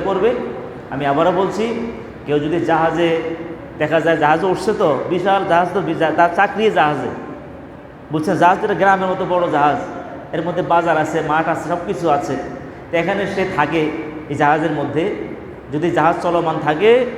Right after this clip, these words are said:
তাহলে মুসাফিরের হুকুম। আর জাহাজ যদি কোথাও পনেরো দিন অবস্থান করে কোথাও, তখন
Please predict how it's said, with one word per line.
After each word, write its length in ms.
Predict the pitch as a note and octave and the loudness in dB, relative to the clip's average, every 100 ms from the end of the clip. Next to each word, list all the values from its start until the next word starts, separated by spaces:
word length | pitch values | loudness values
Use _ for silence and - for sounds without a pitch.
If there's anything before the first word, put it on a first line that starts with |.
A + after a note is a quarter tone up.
| - - - - | -10 -12 -14 -12
তাহলে 260 | - C3+ D3 | -4 -2 -2
মুসাফিরের 460 | C3+ C#3 D#3 E3 E3+ | -4 -4 -2 0 2
হুকুম। 340 | E3+ G3 A#3+ - - - - - | 4 4 4 0 -6 -10 -12 -6
আর 140 | C#3 C#3+ B2+ B2+ | 0 0 0 -2
জাহাজ 240 | C#3 E3 D3+ | 0 0 0
যদি 200 | E3+ F3+ | -2 -2
কোথাও 460 | - D3 D#3 G3+ A#3+ - - - - | -2 0 4 4 4 -2 -8 -12 -8
পনেরো 320 | F3+ G#3 F#3+ | -4 -2 0
দিন 180 | G3 G#3 | 4 4
অবস্থান 480 | G3+ F3+ - G3+ G3 F3+ | 4 0 -2 -4 -4 0
করে 180 | D#3+ C#3+ | 0 0
কোথাও, 280 | F3 F3+ D3 G#2+ - - - - - | 2 2 2 -2 -8 -12 -14 -14 -8
তখন 180 | F3 F#3+ | -4 -2